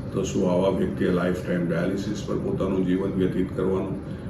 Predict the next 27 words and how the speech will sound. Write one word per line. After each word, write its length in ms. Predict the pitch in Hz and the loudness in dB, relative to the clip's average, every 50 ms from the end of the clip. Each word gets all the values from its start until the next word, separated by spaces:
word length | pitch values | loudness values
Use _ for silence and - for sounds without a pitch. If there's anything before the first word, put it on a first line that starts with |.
| - - - | -8 -2 4
એને 180 | 120 120 123 117 | 6 8 8 8
ક્વોલિટી 440 | - 107 104 101 107 110 117 113 | 8 6 4 6 6 6 6 6
લાઈફ 240 | 107 107 104 104 104 - - | 6 6 4 4 2 2 4
કેવી 140 | - 123 120 | 4 6 6
રીતે 200 | 120 107 - 92 | 6 4 4 2
મળી 300 | 85 80 76 76 71 - | 2 2 0 -2 -2 -4
શકે? 320 | - - 113 90 82 - - - - - - - - - - - - - 110 | -4 -4 -6 -6 -6 -6 -6 -6 -6 -8 -10 -10 -10 -8 -8 -8 -6 -2 0
એ 100 | 101 98 | 2 4
વિચાર 480 | 92 90 92 - - 120 110 104 - - - - - - - - - 92 | 4 4 2 0 2 2 2 2 2 0 -2 -4 -8 -10 -8 -6 -4 -2
એ 40 | 92 | 0
મને 260 | 92 92 92 90 90 | 2 2 4 2 2
ત્યાં 340 | 87 - - 90 87 85 85 | 0 0 0 0 0 0 0
ડાયાલિસિસ 600 | 87 90 92 95 98 101 - - 101 92 - - | 0 0 2 2 0 0 -2 -2 -4 -4 -4 -2
સેન્ટરના 420 | 92 87 87 85 92 87 87 92 | -2 -2 0 0 0 0 0 0
વેઇટિંગ 460 | 85 82 82 82 80 85 90 87 85 90 | 0 0 0 -2 0 0 0 0 0 0
રૂમમાં 340 | 78 80 80 80 80 80 80 - - - - - - - - - - - - - - - - - - - - - - 190 185 | 0 0 0 0 -2 -2 -4 -6 -6 -8 -8 -8 -8 -8 -8 -8 -8 -8 -10 -10 -10 -10 -8 -8 -8 -10 -10 -8 -6 -6 -4
આવતો 240 | 170 156 - - 175 | -4 -4 -4 -4 -4
હતો. 320 | - - - - - - - - - - - - - - - - | -2 -2 -2 -4 -4 -4 -6 -8 -8 -8 -8 -8 -8 -8 -4 0
અને 180 | 107 104 107 104 | 2 2 4 4
બે 280 | 92 92 101 104 101 | 4 4 4 4 4
હજાર 340 | 101 95 92 98 95 95 92 | 4 4 2 2 2 2 2
ને 140 | 92 92 92 - - | 2 2 2 0 -2
પાંચમાં 560 | 92 92 95 98 101 - - 104 95 82 - - - - - - - - - - - - - | -2 -2 0 0 0 0 0 0 0 0 -2 -4 -4 -6 -8 -8 -8 -8 -8 -8 -8 -4 0
અમે 240 | 90 92 92 90 87 | 2 4 4 4 2
આ 360 | 87 - - 95 90 87 85 80 71 - - - - - - - 110 | 0 -2 -4 -2 -2 -2 -2 -4 -6 -8 -10 -10 -10 -8 -6 -2 2
અંગદાનની 960 | 110 110 104 101 98 95 95 90 90 90 90 95 - - 113 110 101 98 92 | 4 6 6 6 6 4 4 2 2 2 2 0 0 -2 -2 0 2 2 2
મુવમેન્ટની 600 | 87 85 85 87 90 92 90 87 90 101 95 90 | 4 4 4 4 4 4 4 2 2 2 2 2